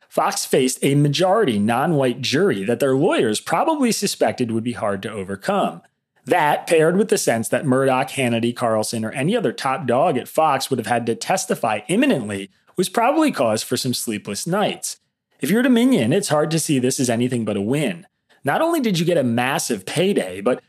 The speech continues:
you got a judge to put in writing that it was, in all capital letters, crystal clear that none of the statements by Fox relating to Dominion about the twenty twenty election are true. You got all of the texts and emails in the public record,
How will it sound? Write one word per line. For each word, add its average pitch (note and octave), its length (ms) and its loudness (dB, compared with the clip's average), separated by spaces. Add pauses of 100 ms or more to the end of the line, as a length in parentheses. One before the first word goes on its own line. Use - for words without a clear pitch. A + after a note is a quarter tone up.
(120)
you D3 100 0
got F3+ 160 2
a D#3+ 60 4
judge D#3 380 2
to B3+ 100 0
put C3 240 0
in F3 260 2
writing E3+ 420 0
that B2+ 140 0
it D3 140 0
was, C3+ 340 0
in C3 240 -2
all D3 300 2
capital F3+ 440 0
letters, F3 440 2
crystal - 480 0
clear F#3 400 0
that - 180 -4
none F#3 320 2
of D#3 160 0
the C#3+ 60 2
statements A#2 480 -4
by G#2 180 -2
Fox C#3+ 440 -2 (220)
relating G3 440 2
to G3+ 100 0
Dominion G2+ 460 0
about A2 220 -4
the G#2+ 60 -12
twenty A#2+ 280 -6
twenty A2+ 240 -6
election A#2+ 420 -4
are A#2+ 140 -10
true. - 520 -2 (380)
You E3+ 80 -4
got G#3+ 240 2
all G3 280 4
of D#3 100 0
the C3+ 80 4
texts C3 300 -2
and B2 80 -4
emails C3+ 460 0
in G#2+ 60 -4
the G2+ 80 -4
public G#2+ 340 -8
record, D3+ 400 0